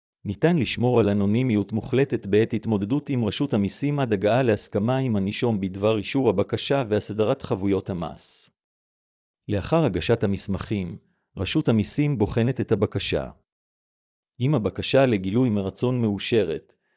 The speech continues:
זהות הנישום מתגלה, המיסים המתאימים משולמים וההליך מסתיים ללא כל הליכים פליליים או אישומים ובכך מבטל את הסיכון הפלילי. עם זאת,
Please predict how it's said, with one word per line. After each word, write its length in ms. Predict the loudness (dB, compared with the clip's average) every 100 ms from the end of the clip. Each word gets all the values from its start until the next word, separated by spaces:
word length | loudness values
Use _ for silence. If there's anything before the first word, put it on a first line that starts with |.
| _ -6
זהות 320 | -2 0 0
הנישום 400 | 0 2 0 0
מתגלה, 500 | 0 0 2 2 0 -4 _ _ _ -8
המיסים 440 | -4 -2 0 0 2
המתאימים 520 | 0 0 -2 0 -2
משולמים 560 | -2 -2 -2 -2 -2 0
וההליך 400 | 0 0 -2 -4
מסתיים 500 | -4 0 0 2 2
ללא 320 | 4 2 4
כל 180 | 4 4
הליכים 400 | 2 -2 -4 -4
פליליים 600 | -2 -2 0 -2 -6 -8 -4
או 100 | -2
אישומים 560 | -2 -2 -2 -2 -4
ובכך 440 | -4 -4 -4 -4 -2
מבטל 440 | -4 -2 0 2
את 100 | 0
הסיכון 440 | -4 -6 -4 -2 -2
הפלילי. 540 | -4 -6 -4 -8 -14 _ _ _ _ _ _ _ _ _ _ -4
עם 200 | -4 0
זאת, 460 | 2 4 2 -6